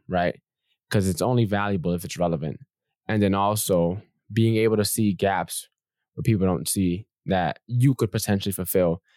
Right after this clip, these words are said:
Those kind of been my two biggest things, and that kind of helped me f-, navigate my way,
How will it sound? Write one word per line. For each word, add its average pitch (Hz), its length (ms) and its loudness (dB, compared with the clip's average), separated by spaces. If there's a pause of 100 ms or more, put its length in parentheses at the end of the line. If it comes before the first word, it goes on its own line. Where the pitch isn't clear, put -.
(160)
Those 110 160 2
kind 117 100 -2
of 104 60 2
been 90 320 0
my 90 320 -2
two 95 240 -8
biggest 87 340 -6
things, 90 260 -4
and 87 220 -8
that - 360 -6
kind 120 140 -2
of 104 60 2
helped 98 220 0
me 95 80 -2
f-, - 180 -8 (540)
navigate 113 640 0
my 101 120 0
way, 98 420 0